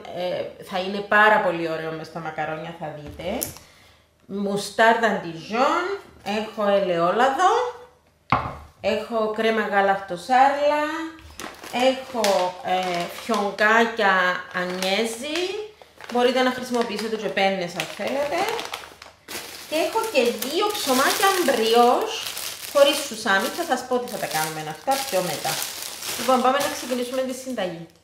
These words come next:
Θα μετρήσω τριακόσια γραμμάρια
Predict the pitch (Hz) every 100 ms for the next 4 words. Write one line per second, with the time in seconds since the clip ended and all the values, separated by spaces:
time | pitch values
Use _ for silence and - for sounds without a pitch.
0 | _ - _ _ - - _ _ - _
1 | _ _ _ _ _ _ _ _ _ _
2 | _ - - _ - - - _ - 202
3 | 196 185 - 190 202 220 285 277 269 262
4 | 214 202 208 220 277 262 214 185 185 196
5 | 202 185 165 160 160 220